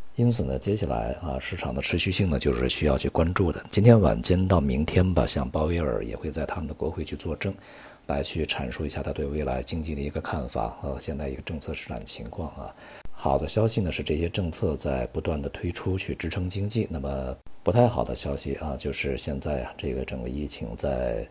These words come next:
全球范围内有所抬头啊，美国呀，这个日本呢，包括现在北京啊，这病例呢也是激增，这些呢也会给市场带来一定的紧张情绪。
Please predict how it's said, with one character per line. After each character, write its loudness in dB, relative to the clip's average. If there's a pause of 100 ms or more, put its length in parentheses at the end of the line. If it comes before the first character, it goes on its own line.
(100)
全 -6
球 -4
范 -2
围 0
内 0
有 -2
所 -2
抬 -2
头 -2 (100)
啊， -6 (480)
美 0
国 0
呀， -2 (220)
这 -2
个 -2 (280)
日 0
本 -2
呢， -4 (380)
包 2
括 0
现 0
在 0
北 0
京 0 (120)
啊， -4
这 -8
病 -4
例 -4
呢 -4
也 -4
是 -8
激 -6
增， -4 (380)
这 4
些 4
呢 4
也 0
会 0 (100)
给 0
市 -2
场 -4
带 -4
来 -2
一 -2
定 -4
的 -4
紧 -4
张 -2
情 -6
绪。 -10